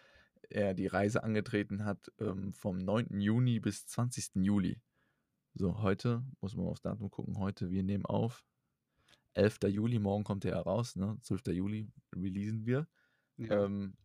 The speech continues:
Speaker 1: an manchen Stellen beim Hören fand ich's halt interessant, weil du so das hab ich dann gesehen bei Audible und dann guckst du das Kapitel und dann stand da quasi so fast das Datum, was du gerade hattest.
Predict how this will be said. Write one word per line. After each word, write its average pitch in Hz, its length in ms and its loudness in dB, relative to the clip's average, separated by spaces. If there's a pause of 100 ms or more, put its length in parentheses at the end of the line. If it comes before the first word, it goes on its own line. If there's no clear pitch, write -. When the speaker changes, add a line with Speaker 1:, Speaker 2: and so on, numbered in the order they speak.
(880)
Speaker 1:
an 98 120 -2
manchen 117 320 0
Stellen 113 360 2
beim 101 200 4
Hören 104 200 4
fand 95 160 0
ich's 92 100 0
halt 90 140 0
interessant, 92 460 -4
weil 85 80 -2
du 92 140 -4
so 95 160 -6
das - 360 -6 (360)
hab 101 140 -6
ich 101 80 -10
dann 87 420 -4
gesehen 95 340 -2
bei 85 80 0
Audible 101 500 0
und 87 120 -4
dann 92 100 -4
guckst - 240 -12
du 104 40 -6
das - 80 -12
Kapitel 95 440 -6
und 92 100 -6
dann 95 100 -6
stand 101 200 -6
da 101 60 -4
quasi 87 280 -2
so 85 140 -4
fast - 320 -8
das 87 120 -6
Datum, 87 340 -2
was 82 120 -8
du - 100 -20
gerade 87 260 -4
hattest. 90 320 -8